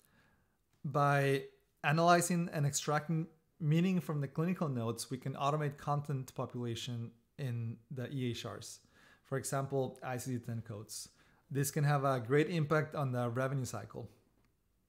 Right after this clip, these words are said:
Ultimately, the goal is that A I can help clinicians with all these administrative burdens so that they can focus on the patient and improve their experience. A I is transforming healthcare, and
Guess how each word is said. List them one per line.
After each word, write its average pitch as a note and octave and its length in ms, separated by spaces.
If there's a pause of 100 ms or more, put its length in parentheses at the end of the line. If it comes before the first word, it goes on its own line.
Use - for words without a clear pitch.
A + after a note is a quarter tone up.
(1600)
Ultimately, F#3+ 580
the D#3+ 120
goal D#3 260
is D#3 140
that D3 380
A D3+ 120
I C#3+ 200
can C#3+ 180
help C3+ 260
clinicians C3+ 480
with B2+ 240
all C3+ 220
these C#3 320 (160)
administrative C3 720
burdens C3+ 480
so B2+ 160
that A#2 220
they B2 100
can B2 160
focus B2+ 380
on B2 100
the A#2+ 60
patient C#3 600
and A#2 120
improve A#2 320
their A#2 140
experience. A2 640 (880)
A E3+ 180
I E3 180
is E3 120
transforming D3+ 500
healthcare, C#3+ 680 (1040)
and C#3 320